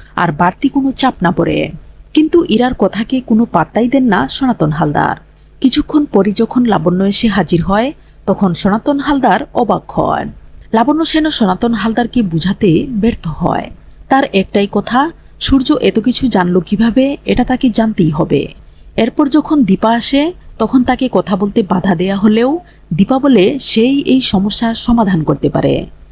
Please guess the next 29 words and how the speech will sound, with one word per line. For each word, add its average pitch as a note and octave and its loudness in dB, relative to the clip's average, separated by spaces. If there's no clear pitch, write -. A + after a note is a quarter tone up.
দীপা D4 2
ঋত্বিকের A#3 2
যোগ্যতা F#3 0
নিয়ে A#3 2
প্রশ্ন F3+ -2
তুলে F#3+ 0
বলে, G#3+ 0
"আপনার - 0
ছেলে C4 2
কিছু C4 0
শিখুক G#3+ 0
বা F3+ 2
না E3 0
শিখুক, A3+ 0
স্কুল - 2
কলেজে D4+ 2
হেরে F#3+ 4
গেলে G#3 2
যে A#3+ 0
বাবা E3 0
মাকে F#3+ -2
ধার E3 0
করতে F3+ -2
হয়, A3 0
এটা - 0
খুব G#3+ 0
ভালোভাবে B3 2
শিখে F#3+ 0
গেছে। D3+ -2